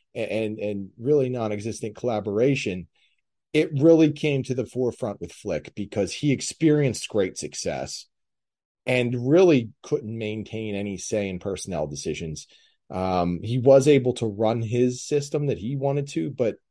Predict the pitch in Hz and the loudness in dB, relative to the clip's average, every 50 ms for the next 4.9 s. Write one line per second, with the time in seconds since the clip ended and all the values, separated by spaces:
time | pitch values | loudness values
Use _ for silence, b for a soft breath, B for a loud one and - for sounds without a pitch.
0 | _ - 127 139 143 143 139 131 113 104 98 95 110 117 110 113 107 110 110 - | _ -2 0 2 2 2 0 0 0 0 0 0 -2 -4 -4 -2 -2 -2 -4 -4
1 | 90 92 101 95 - - 113 110 110 110 104 107 101 107 107 104 101 - - 123 | -4 -4 -4 -4 -6 -6 -2 0 2 2 2 0 -2 -4 -8 -8 -10 -4 -4 -4
2 | 113 107 - 107 92 82 95 87 82 - - 87 87 92 95 92 95 101 98 104 | -4 -2 -6 -8 -8 -6 -6 -8 -6 -6 -8 -8 -8 -10 -10 -12 -14 -14 -6 -2
3 | 131 151 160 143 104 - - 76 64 62 - - - - - - - - _ b | -2 0 0 0 -4 -4 -8 -12 -14 -14 -16 -16 -14 -14 -14 -14 -16 -20 _ b
4 | b b b b b b b b - - 170 165 135 131 127 123 - | b b b b b b b b -2 2 6 8 8 8 8 4 2